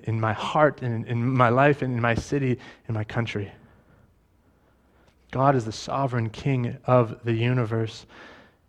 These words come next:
and he is working all things out for his glory and our good, even when it doesn't seem like it, even when it's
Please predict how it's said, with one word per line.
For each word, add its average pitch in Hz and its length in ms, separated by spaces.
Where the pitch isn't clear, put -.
and 110 140
he 135 80
is 123 100
working 120 280
all 127 380
things 123 640
out 117 240
for 110 140
his 160 340
glory 135 600
and 110 240
our 127 200
good, 113 300
even 160 340
when 156 140
it 151 100
doesn't 123 280
seem 160 360
like 151 280
it, - 280
even 143 280
when 139 140
it's 135 240